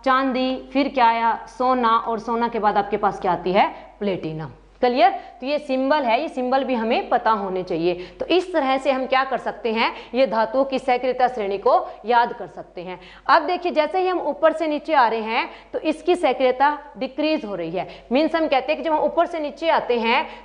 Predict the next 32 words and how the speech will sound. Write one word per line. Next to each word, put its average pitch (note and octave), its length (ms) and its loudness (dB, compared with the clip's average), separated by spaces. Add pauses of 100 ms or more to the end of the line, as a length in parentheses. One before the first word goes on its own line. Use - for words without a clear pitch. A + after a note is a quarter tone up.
तो D4 80 2
जो D#4 140 2
reactivity C#4+ 840 0
है, A3+ 280 2 (220)
वो C4 140 2
क्या C#4+ 200 4
हो C4 180 4
रही A3 200 -2
है? G#3+ 240 -4 (240)
decrease B3+ 560 0
हो F#3+ 120 -2
रही E3 280 -2
है। D3+ 160 -8 (340)
अगर C4+ 220 2
reactivity E4+ 560 -2
decrease D4 440 -2
हो C#4 100 4
रही A#3+ 240 4
है, A#3+ 180 4 (240)
तो D#4+ 60 -4
हम D#4+ 100 -2
क्या D4+ 220 2
कह D4+ 180 -2
सकते B3+ 340 -4
हैं B3 260 -2 (240)
कि C#4+ 100 -2
potassium D4 760 0
is B3 180 -2
the C4+ 200 6
most C#4+ 360 -2
reactive B3+ 480 -2
metal, G#3+ 360 0